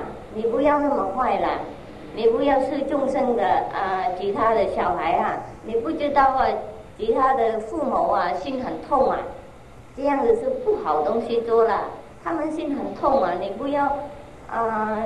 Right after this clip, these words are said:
they hurt other people。” hurt other people's feeling，啊，伤害别人的那个感觉啦，心啊，那个夜叉，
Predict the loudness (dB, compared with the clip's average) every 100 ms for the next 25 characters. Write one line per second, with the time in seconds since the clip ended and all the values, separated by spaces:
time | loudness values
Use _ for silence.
0 | -2 -2 0 2 2 2 -2 -4 -6 -6
1 | -6 -6 -8 -12 -16 -18 -18 -16 -16 -16
2 | -16 -18 -8 -2 0 2 0 0 0 0
3 | 0 0 -2 -2 -2 -2 -6 0 2 2
4 | 2 2 4 4 4 4 6 4 2 2
5 | 0 0 -2 -2 0 0 0 -2 0 2
6 | 4 2 -2 -4 -4 -2 -2 -4 -12 -16
7 | -18 -20 -20 -18 -14 -6 4 6 8 8
8 | 6 0 -2 -2